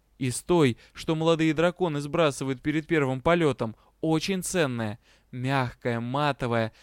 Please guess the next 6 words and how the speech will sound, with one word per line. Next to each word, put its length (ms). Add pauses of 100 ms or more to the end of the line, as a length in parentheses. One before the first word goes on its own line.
(120)
расшитая 580
крохотными 640
каплями 460
бриллиантов, 840 (300)
воссоздающих 880
узор 420